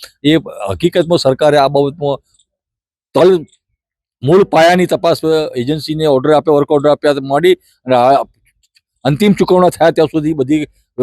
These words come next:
પેપર, અ, ફાઇલ ચેક કરી અને કાર્યવાહી કરવી જોઈએ અને સરકારના પૈસા જે ડૂબી ગયા છે એ પૈસા મા-, વસૂલ કરવા જોઈએ. તો જેથી ભવિષ્યમાં આવી કોઈ એજન્સીઓ આવા ગોટાળા કરે નહીં અને ચીફ ઓફિસર પણ કોઈ પણ કાર્યવાહી કરે સરકારની યોજનાનું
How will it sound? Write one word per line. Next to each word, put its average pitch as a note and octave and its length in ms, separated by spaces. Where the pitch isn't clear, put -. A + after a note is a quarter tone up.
પેપર, C3+ 280
અ, A#2+ 200
ફાઇલ C#3+ 280
ચેક C#3+ 220
કરી F3 320
અને C3+ 320
કાર્યવાહી C3 380
કરવી C3+ 260
જોઈએ D#3+ 280
અને - 400
સરકારના C#3+ 460
પૈસા C3 280
જે C#3+ 140
ડૂબી C#3 260
ગયા E3+ 200
છે A2 180
એ E3+ 240
પૈસા C#3 400
મા-, C3+ 160
વસૂલ A#2 380
કરવા G#2 340
જોઈએ. C#3 340
તો C3+ 140
જેથી C3+ 320
ભવિષ્યમાં C#3+ 480
આવી B2 180
કોઈ C#3+ 200
એજન્સીઓ B2 380
આવા A#2+ 160
ગોટાળા A#2+ 380
કરે A#2+ 260
નહીં E3+ 180
અને - 360
ચીફ D#3+ 240
ઓફિસર D3 380
પણ C#3 160
કોઈ D3+ 180
પણ D#3+ 160
કાર્યવાહી B2+ 400
કરે E3+ 240
સરકારની B2+ 440
યોજનાનું A2+ 420